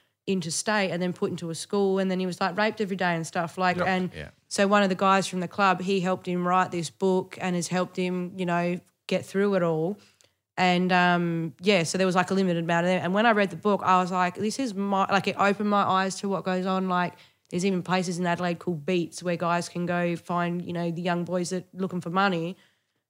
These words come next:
Speaker 1: And, um, yeah, so they, and he was meant to have some evidence, I guess, that I think something had to do with, like, Von Idem and things like that.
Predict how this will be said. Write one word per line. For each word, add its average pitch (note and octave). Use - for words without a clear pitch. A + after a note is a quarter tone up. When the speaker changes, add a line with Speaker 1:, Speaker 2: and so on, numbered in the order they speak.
Speaker 1:
And, F#3+
um, F3+
yeah, F#3+
so F#3+
they, G3
and G3
he F#3+
was F#3+
meant A3
to F3
have F#3+
some F3
evidence, F3
I F3
guess, F3+
that -
I F3
think F3
something E3+
had F3
to -
do F3
with, E3
like, E3+
Von E3+
Idem E3+
and E3+
things F3
like E3+
that. F3